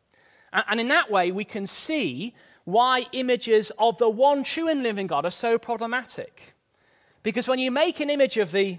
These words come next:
one true and living God, you can control that God. You can get that image out when you want to,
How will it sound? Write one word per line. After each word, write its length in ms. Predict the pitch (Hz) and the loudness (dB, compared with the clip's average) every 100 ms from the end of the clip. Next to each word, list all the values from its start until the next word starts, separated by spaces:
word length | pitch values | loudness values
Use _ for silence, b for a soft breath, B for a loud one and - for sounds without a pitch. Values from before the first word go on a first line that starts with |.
| - | -12
one 360 | 175 214 214 202 | -4 0 0 0
true 200 | - 214 | -2 -2
and 140 | 202 | -2
living 280 | 196 180 185 | -4 -4 -2
God, 340 | 165 151 151 | 2 2 2
you 100 | 220 | -4
can 240 | 220 247 240 | -4 -4 -6
control 1000 | - 254 240 - - 277 311 294 208 143 | -6 -6 -6 -8 -2 2 6 6 4 0
that 240 | 139 139 | -6 -10
God. 300 | - 117 101 - - - _ b b b b b b | -6 -6 -8 -14 -16 -18 _ b b b b b b
You 160 | 208 262 | -2 -2
can 260 | - 262 | 0 0
get 300 | 202 285 277 | 2 4 4
that 240 | 247 277 254 | 6 4 2
image 340 | 262 262 185 | -2 -2 -2
out 280 | 208 196 214 | 0 0 0
when 160 | 233 233 | -2 -2
you 120 | 240 | -2
want 360 | 262 339 320 | 2 2 2
to, 280 | - 208 160 | -2 0 0